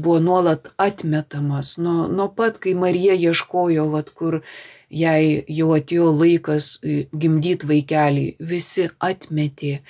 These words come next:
Ir mes visada, gyvendami pagal seną, e, žmogų,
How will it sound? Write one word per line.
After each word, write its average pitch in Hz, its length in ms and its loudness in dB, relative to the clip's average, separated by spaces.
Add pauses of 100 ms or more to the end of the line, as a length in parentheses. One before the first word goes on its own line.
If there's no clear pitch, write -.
(380)
Ir 180 160 0
mes 208 340 2
visada, 202 800 2
gyvendami 185 720 2
pagal 180 400 2
seną, 185 580 0 (560)
e, 170 120 0 (600)
žmogų, 208 840 2